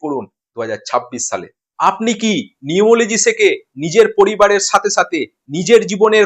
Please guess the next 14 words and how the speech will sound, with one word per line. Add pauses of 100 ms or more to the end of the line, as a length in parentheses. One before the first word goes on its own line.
কন্ট্রোল (400)
নিজের
হাতে
নিতে
চাইছেন? (340)
আপনি (260)
এটাও (100)
জানতে
চাইছেন (280)
আপনার (260)
আগামী (100)
বছরগুলো (340)
কেমন
যাবে,